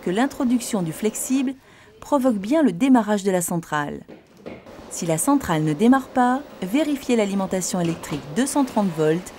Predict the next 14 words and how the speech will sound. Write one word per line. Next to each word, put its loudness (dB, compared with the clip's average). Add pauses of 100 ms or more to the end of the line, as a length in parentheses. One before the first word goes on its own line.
(260)
et -2
la 0
bonne 2
connexion -2
des 0
prises. -6 (2250)
Avec 2
le 2
système 0
de -2
commande 4
sans 2
fil -4
Sonis 6